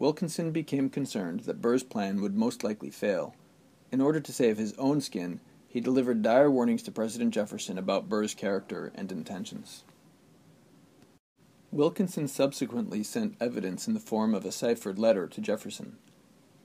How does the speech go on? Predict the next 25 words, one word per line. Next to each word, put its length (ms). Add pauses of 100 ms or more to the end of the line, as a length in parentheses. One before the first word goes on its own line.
(160)
Wilkinson 460
claimed 380
the 140
letter 300
indicated 560
that 220
Burr 220
commanded 500
an 240
army 400
of 160
seven 360
thousand 540
men, 480
which 200
he 80
intended 420
to 60
float 360
down 240
the 80
Mississippi 560
River 400
on 140
barges 580